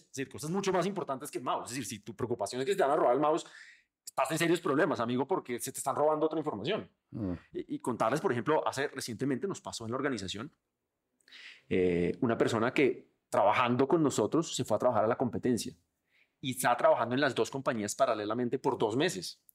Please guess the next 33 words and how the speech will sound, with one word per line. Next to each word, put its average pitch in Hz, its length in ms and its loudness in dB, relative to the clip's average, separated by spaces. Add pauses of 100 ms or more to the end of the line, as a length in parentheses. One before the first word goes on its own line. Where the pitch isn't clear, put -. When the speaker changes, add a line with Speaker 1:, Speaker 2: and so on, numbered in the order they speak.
Speaker 2:
Caramba. 104 580 4 (1160)
Speaker 1:
Y, 156 360 0
y 147 100 0
obviamente 156 360 4
dentro 180 200 4
de 131 40 4
un 123 60 4
espacio 151 340 4
de 175 60 0
confianza, 123 580 0
pues, - 300 -6 (200)
crees 139 280 6
en 175 60 4
la 170 100 4
persona. 165 320 -2
No, 170 140 2
es 143 80 -2
que 160 100 -2
voy 165 160 4
a - 20 8
visitar 170 320 -2
a 113 40 -4
un 110 60 0
cliente, 160 220 -2
perfecto, - 300 -8
yo 95 140 -6
creo. - 280 0 (680)
Pero 135 480 6
cuando 135 240 4
empezamos 117 500 0
a 196 60 6
ver 135 200 4
que 165 400 2